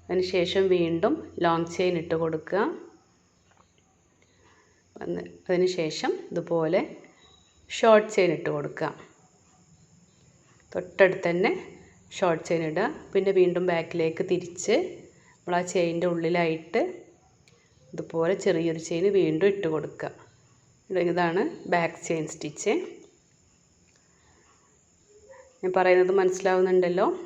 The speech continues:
ഫസ്റ്റ് നമ്മൾ, ഏ, ലോക്ക് സ്റ്റിച്ച് കൊടുത്തു, അതിന് ശേഷം കുറച്ച് ലെങ്ത്തിൽ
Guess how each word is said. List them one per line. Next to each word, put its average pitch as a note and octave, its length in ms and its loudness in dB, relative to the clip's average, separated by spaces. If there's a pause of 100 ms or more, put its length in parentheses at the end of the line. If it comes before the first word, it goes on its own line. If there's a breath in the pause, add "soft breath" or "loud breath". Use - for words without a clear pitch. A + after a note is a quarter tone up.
(120)
ഫസ്റ്റ് F#3 300 2 (100)
നമ്മൾ, F3 200 2 (680 loud breath)
ഏ, - 20 -4 (300)
ലോക്ക് E3+ 240 0
സ്റ്റിച്ച് F3+ 340 -4
കൊടുത്തു, E3 340 0 (100)
അതിന് F3+ 200 4 (120)
ശേഷം F3 400 2 (180)
കുറച്ച് F3+ 300 0
ലെങ്ത്തിൽ F3 420 0